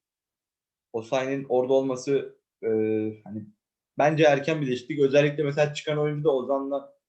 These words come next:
Pelkas da olmamalıydı. Çünkü o ikinci bölgeden üçüncü bölgeye taşıyan,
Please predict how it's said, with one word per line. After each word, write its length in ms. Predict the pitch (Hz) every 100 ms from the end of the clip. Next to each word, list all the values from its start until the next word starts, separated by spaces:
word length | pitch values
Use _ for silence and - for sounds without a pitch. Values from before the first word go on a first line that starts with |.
| -
Pelkas 380 | 127 127 143 135
da 60 |
olmamalıydı. 440 | 107 104 101 101 98
Çünkü 440 | 113 110 131 - _ _ _ _ _ _ _
o 180 | 123 120
ikinci 340 | - 143 143
bölgeden 320 | 147 143 143 135
üçüncü 280 | 135 143
bölgeye 300 | 139 127 120
taşıyan, 460 | 117 110 131 123